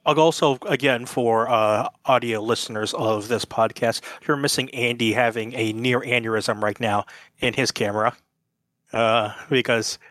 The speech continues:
he is trying to process the information that is ha-, happening in his brain right now,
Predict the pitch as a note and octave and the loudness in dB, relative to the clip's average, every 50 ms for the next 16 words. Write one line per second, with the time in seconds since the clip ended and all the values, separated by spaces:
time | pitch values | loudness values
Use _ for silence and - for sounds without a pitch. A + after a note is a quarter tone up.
0 | - - D#3 D3+ D3+ D3+ D3 C3+ C3 A#2+ A#2 - - - C#3+ B2+ A#2+ A#2 - C3+ | -2 2 4 4 6 4 4 4 4 2 2 2 2 2 2 2 0 -2 -6 -6
1 | A2 - - D3+ C#3 C#3 - - A#2+ - - - A#2+ A2+ - - C3 D3+ F#3 F3 | -6 -4 0 0 2 2 2 0 -2 -4 -4 -6 -8 -6 -4 -2 0 0 0 0
2 | - - G#2+ A2 G#2 - - - - - - - C#3+ C3+ A#2+ - - - F3 - | 0 -2 -4 -4 -6 -10 -14 -16 -16 -6 -2 0 2 2 2 0 0 -4 -6 -6
3 | E3+ - F3+ F3+ F#3+ F3 C3+ A#2 A#2 A#2 A2+ A#2 G#2+ - - D3+ C#3+ B2 A2+ G#2 | -4 0 2 2 2 2 0 -2 -2 -2 -2 -2 -2 0 0 0 0 0 0 -2
4 | - - A#2+ G#2 G#2+ G#2+ | -2 -2 -2 0 0 0